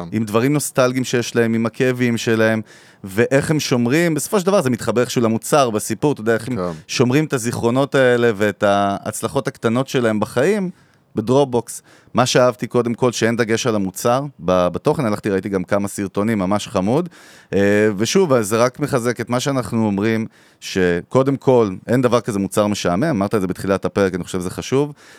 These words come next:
Speaker 1: דבר שני, הפתרונות הקריאטיביים או הפיצוחיים ב-, בשיווק,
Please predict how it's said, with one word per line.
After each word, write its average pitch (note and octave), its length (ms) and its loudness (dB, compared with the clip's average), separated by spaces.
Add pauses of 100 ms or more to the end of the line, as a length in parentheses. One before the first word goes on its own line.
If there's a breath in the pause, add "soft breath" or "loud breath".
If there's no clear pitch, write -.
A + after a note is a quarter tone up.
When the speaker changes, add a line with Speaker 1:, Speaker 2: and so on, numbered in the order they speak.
(100)
Speaker 1:
דבר A#2+ 300 2
שני, B2+ 280 0
הפתרונות A2 880 -2
הקריאטיביים G#2+ 640 -2
או G2 40 2
הפיצוחיים G#2+ 680 -2
ב-, F#2+ 60 -2
בשיווק, G2 640 -2